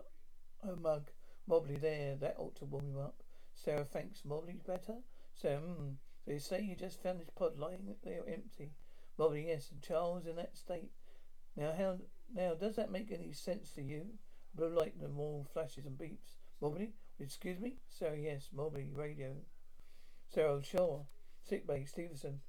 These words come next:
Have you any idea what it can be, Doctor? Doctor, ye-, yes, that's why I came here.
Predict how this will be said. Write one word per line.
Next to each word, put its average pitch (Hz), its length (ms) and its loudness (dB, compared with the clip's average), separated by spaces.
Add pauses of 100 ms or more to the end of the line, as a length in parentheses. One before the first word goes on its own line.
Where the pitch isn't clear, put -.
(260)
Have 151 100 4
you 170 120 6
any 196 160 6
idea 202 260 4
what - 420 0
it 180 100 -4
can 143 120 -2
be, 170 200 -4
Doctor? 214 380 -2 (500)
Doctor, 147 160 8
ye-, 143 280 0
yes, 156 320 0 (100)
that's 156 200 -4
why 165 180 2
I 147 60 -2
came 165 260 -4
here. 151 160 -4